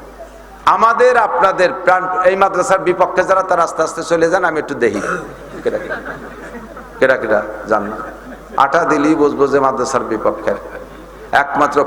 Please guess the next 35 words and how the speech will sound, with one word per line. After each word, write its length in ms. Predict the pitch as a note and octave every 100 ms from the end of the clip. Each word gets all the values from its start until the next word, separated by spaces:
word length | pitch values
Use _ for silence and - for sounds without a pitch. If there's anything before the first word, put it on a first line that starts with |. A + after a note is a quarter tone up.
| -
পেশাব 320 | C3 C#3+ C#3+
আসলে 220 | C3+ C#3+
এক 180 | C3+ C#3
আঙ্গুল 300 | B2+ A#2+ A#2
উঁচু 220 | A2 C#3
করবেন, 260 | B2 G#2 G#2+
আমি 180 | A#2+
বুঝবো 320 | B2+ B2+ A#2+ C3+
যে 220 | D#3 -
এক 140 | B2+
হাজার 260 | A#2 G#2+ G#2+
টাকা 180 | A2 G#2
দেবেন। 280 | - D#2 F2 - - - - - - - - - - - - -
টাকা 260 | - B2 C3
এক 160 | B2+ B2+
হাজার 340 | C3 D3+ C3
দিয়ে 300 | D#3 E3+ F#3+
আপনি 240 | C#3 B2+ -
পেশাব 280 | B2 C#3 C#3 -
করে 200 | D3+ D#3+
ওই 100 | C#3+
জায়গায় 220 | C3 C3
শুয়ে 220 | B2+ D#3+
থাকলে 300 | D#3 B2+ B2+
ডাকি 200 | B2 A#2
উঠবো 320 | G2+ F#2+ F#2
না। 100 | F2+ - - - - - - G3+ G3 - - - - - - - - - - -
পায়খানা 400 | B2 B2+ C#3 C3+
আসলে 240 | C3 C3
দুই 220 | A2+ A#2+ A2+
আঙ্গুল, 200 | G#2 G#2
মিথ্যে 380 | A2+ C3+ -
কথা 260 | D#3 D#3 D3+
কয়ে 320 | D3 - D#3
যদি 380 | C#3 C3+ C3+ C#3